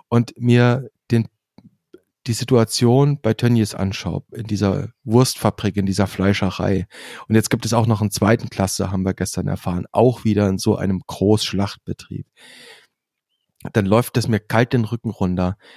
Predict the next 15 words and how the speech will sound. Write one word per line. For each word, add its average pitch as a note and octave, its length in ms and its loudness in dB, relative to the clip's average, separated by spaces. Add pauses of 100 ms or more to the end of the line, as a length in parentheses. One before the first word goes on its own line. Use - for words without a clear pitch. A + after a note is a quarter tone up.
(140)
Dann G2 200 -2
haben C3 280 4
die B2 160 -2
Autoren A2+ 760 2
in G#2 220 -2
wenigen C#3 460 2
Worten D#3+ 580 2 (400)
eine A#2 360 2
riesengroße C#3 840 0
soziale G#2 680 -2
Dimension, G2+ 800 0
eine G2+ 200 -2
politische A#2 640 2
Dimension F#2+ 680 -2
aufgemacht. F#2 720 -6